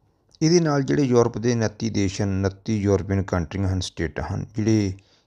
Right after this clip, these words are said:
ਈ ਯੂ ਦੇ ਮੈਂਬਰ ਸਟੇਟ ਹਨ ਤੇ ਨਾਲ ਜਿਹੜਾ ਪਲੱਸ ਸ਼ੈਂਗਨ ਏਰੀਆ ਕੰਟਰੀਜ਼ ਬਣਦਾ ਹੈ, ਟੋਟਲ ਮਿਲਾ ਕੇ ਉਨੱਤੀ ਦੇਸ਼। ਉੱਦਾਂ ਜਿਹੜੇ ਸ਼ੈਂਗਨ, ਜੇ ਆਪਾਂ ਯੂਰਪੀਅਨ ਯੂਨੀਅਨ ਦੀ ਗੱਲ ਕਰੀਏ ਤਾਂ ਸਤਾਈ ਦੇਸ਼ ਇਹਦੇ ਵਿੱਚ ਆਉਂਦੇ ਹਨ।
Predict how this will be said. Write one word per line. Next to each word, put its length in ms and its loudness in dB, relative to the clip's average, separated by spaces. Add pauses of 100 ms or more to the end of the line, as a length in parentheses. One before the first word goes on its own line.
(160)
ਈ 100 -2
ਯੂ 120 2
ਦੇ 120 4
ਮੈਂਬਰ 360 2
ਸਟੇਟ 400 -2
ਹਨ 140 -4 (520)
ਤੇ 60 2
ਨਾਲ 280 6
ਜਿਹੜਾ 240 2
ਪਲੱਸ 440 0
ਸ਼ੈਂਗਨ 500 -4 (100)
ਏਰੀਆ 300 0
ਕੰਟਰੀਜ਼ 480 -4
ਬਣਦਾ 300 -4
ਹੈ, 180 -10
ਟੋਟਲ 240 -2
ਮਿਲਾ 260 2
ਕੇ 160 -4
ਉਨੱਤੀ 360 -4
ਦੇਸ਼। 340 -6 (380)
ਉੱਦਾਂ 320 4
ਜਿਹੜੇ 200 2
ਸ਼ੈਂਗਨ, 500 -4 (380)
ਜੇ 100 -4
ਆਪਾਂ 180 -2
ਯੂਰਪੀਅਨ 440 0
ਯੂਨੀਅਨ 260 2
ਦੀ 100 0
ਗੱਲ 200 2
ਕਰੀਏ 240 -2
ਤਾਂ 120 -4
ਸਤਾਈ 340 0
ਦੇਸ਼ 300 -2
ਇਹਦੇ 140 -4
ਵਿੱਚ 200 -6
ਆਉਂਦੇ 200 -4
ਹਨ। 160 -8